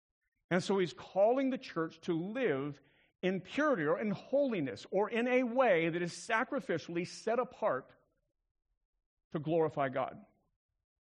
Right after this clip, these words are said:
And so he says, in singleness, that's what it looks like, right? In fact, I'd encourage some of you just stay single, right? That's what he says. In marriage, it's stay married. It's do not divorce. And if it,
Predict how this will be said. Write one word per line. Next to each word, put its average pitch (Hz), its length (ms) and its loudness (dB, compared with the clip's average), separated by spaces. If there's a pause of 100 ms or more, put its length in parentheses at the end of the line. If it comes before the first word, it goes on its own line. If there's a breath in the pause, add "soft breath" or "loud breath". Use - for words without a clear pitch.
(720)
And 165 100 0
so 190 120 0
he 170 60 2
says, 151 240 -2
in 147 160 -4
singleness, 214 520 -2
that's 160 240 -6
what 160 80 -2
it 143 60 -4
looks 139 200 -6
like, - 220 -6 (220)
right? 151 220 -2 (320 soft breath)
In 147 100 -2
fact, 214 440 -2
I'd 180 100 0
encourage 190 320 -2
some 196 160 -6
of 202 60 -6
you 196 60 -8
just 190 240 -10
stay 185 320 -4
single, 202 400 -10 (280)
right? 147 140 -2
That's - 180 -4
what 220 100 -8
he - 60 -14
says. - 220 -6 (520 soft breath)
In 180 220 2
marriage, 175 440 2 (260 soft breath)
it's 196 160 0
stay 202 420 -4
married. 175 380 -2 (580)
It's 190 220 0
do 151 200 -4
not 165 300 0
divorce. 160 440 -2
And 175 80 -2
if 175 120 -2
it, 202 160 -4